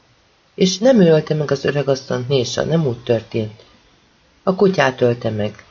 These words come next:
és az öregasszony sikoltozott meg, sírt miatta. És utána egyszerűen csak összecsúszott. Borzalmas volt, utáltam, hogy kényszerített, hogy betörjünk oda. Épp harjékoz,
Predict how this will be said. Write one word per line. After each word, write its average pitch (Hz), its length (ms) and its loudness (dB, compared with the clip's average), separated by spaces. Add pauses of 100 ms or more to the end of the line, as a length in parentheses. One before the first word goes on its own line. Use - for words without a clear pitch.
és - 160 -6
az 160 120 -2
öregasszony 170 560 2
sikoltozott 151 760 -2
meg, 135 120 -4
sírt 123 340 -2
miatta. 107 500 -6 (520)
És 208 180 -2
utána 208 320 2
egyszerűen 180 540 2
csak - 340 -4 (300)
összecsúszott. 95 840 -6 (800)
Borzalmas 127 640 2
volt, 127 300 0
utáltam, 131 560 0
hogy 120 160 -6
kényszerített, 123 720 -2
hogy 117 140 -2
betörjünk 117 560 -2
oda. 135 280 0 (420)
Épp 156 260 2
harjékoz, 147 800 0